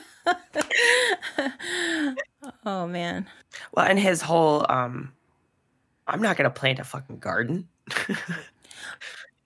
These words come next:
Speaker 2: You know, like, the Empress creates the natural world and the Emperor organizes it. And that's, he's like, "Yeah, I'm not doing any of that Empress stuff. That is not my jam."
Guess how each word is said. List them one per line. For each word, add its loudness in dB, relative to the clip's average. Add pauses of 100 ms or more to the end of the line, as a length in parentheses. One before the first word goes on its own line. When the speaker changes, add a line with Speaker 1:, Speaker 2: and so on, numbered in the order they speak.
(240)
Speaker 2:
You 2
know, 4
like, 6 (460)
the 2
Empress 4 (260)
creates 0
the -6
natural -2
world 2
and 0
the 0
Emperor -2
organizes -2
it. -6 (1300)
And 2
that's, 0
he's -4
like, 2
"Yeah, 0
I'm 2
not 2
doing 0
any 2
of -2
that 0
Empress -4
stuff. -6
That 0
is -6 (320)
not 2
my 0
jam." -10